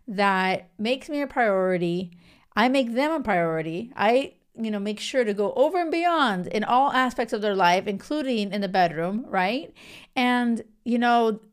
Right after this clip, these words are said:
why am I going to settle for faking orgasms? Which, by the way, I used to do that for many previous relationships.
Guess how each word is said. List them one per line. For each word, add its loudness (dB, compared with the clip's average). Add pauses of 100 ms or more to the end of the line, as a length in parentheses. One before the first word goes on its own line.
(280)
why 6
am 4
I 0 (340)
going -2
to -4
settle -2 (100)
for -2
faking -6
orgasms? 0 (480)
Which, -6
by 8
the 2
way, 4 (140)
I 4
used 0
to -4
do -2
that 2
for 0 (140)
many 2
previous -4
relationships. -4